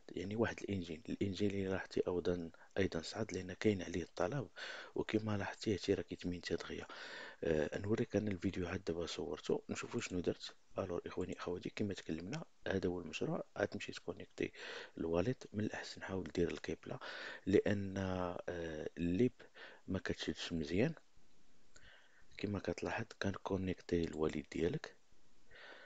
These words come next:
غادي دير المينت. انا اختاريت هذا، انا هو اللي عجبني. الور غادي تمينتي كما قلنا عشرة آلاف، وعشرة آلاف راه لا ميم شوز ايضا بحال باد كيتس. هاد دير مينت،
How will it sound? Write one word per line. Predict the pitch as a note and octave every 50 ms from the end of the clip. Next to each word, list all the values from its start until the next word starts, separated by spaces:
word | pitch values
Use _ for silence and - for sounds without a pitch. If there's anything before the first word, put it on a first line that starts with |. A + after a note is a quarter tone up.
| - - - - - - - - - -
غادي | - F2+ G2 G2+ G#2+ G2+
دير | F2 - G2 F2+ D#2+ E2
المينت. | E2 D#2+ F2+ A2+ C#3+ D#3 D3 - - - - - - - - - - -
انا | - G2 G2
اختاريت | F#2+ - - - F2 F2 F2+ E2+ - -
هذا، | D#2+ D#2 - - -
انا | D#2 D#2+
هو | D#2 D#2+
اللي | D#2+ D#2+
عجبني. | D#2+ - - - - - - - - - - - - - - - - - - - - - - - - - - -
الور | F#2 F2 D#2 D2+ D2 D2 - - - - - - - - - -
غادي | - D#2 E2 E2+ F2 E2+
تمينتي | - E2+ E2 D#2 D2+ D2 - - C#3+ - - -
كما | - G#2+ A2 G2+
قلنا | - - F2+ F#2 A#2 B2+
عشرة | G2+ - - - F#2+ G2 F#2
آلاف، | - G2+ G2 F2 - - - - - - - - - - - - -
وعشرة | - - - - F2+ F2+ F#2 F#2+
آلاف | G2+ G#2+ G2+ G2
راه | F#2 F#2
لا | F2+ F2+ F#2
ميم | F2 F#2+ G2 F#2
شوز | - - - - - - -
ايضا | F2+ F2 - F#2
بحال | F2+ - - - E2+ -
باد | - D#2+ D#2+
كيتس. | - - - - - - - - - - - - - - - - - -
هاد | - G#2 G2+ F2
دير | - F2 E2 - D#2+
مينت، | E2+ A2+ C3+ C#3+ -